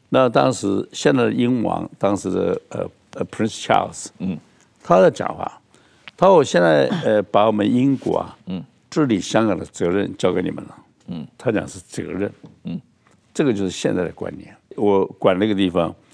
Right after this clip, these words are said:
Speaker 1: 我对这个地方的人是有责任的。
Speaker 2: 嗯。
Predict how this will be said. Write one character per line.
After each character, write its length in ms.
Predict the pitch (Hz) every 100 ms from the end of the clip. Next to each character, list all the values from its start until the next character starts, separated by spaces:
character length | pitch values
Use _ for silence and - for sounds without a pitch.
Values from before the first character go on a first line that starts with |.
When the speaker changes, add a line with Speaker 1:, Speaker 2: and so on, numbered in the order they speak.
| _ _ _ _
Speaker 1:
我 160 | 101 95
对 260 | - 131
这 140 | 101 117
个 80 |
地 140 | 92 92
方 160 | 101
的 60 | 92
人 100 | 80
是 100 | 82 82
有 60 |
责 180 | 82 90
任 180 | 87 87
的。 180 | 87 - _ _ -
Speaker 2:
嗯。 140 | 196